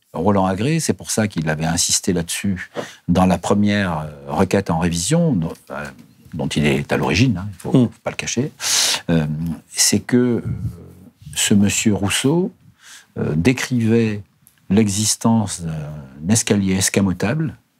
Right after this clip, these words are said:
Speaker 2: C'est ça.
Speaker 1: qui partait du garage de Chris-, de Christian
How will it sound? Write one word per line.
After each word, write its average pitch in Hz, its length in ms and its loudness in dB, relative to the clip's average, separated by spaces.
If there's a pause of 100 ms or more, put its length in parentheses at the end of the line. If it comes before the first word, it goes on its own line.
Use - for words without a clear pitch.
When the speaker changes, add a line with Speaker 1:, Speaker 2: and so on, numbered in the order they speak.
(400)
Speaker 2:
C'est - 140 2
ça. 117 220 -2 (960)
Speaker 1:
qui 90 100 2
partait - 280 0
du 92 120 0
garage 101 600 0 (1080)
de 82 220 2
Chris-, - 340 0
de 85 160 2
Christian 131 600 2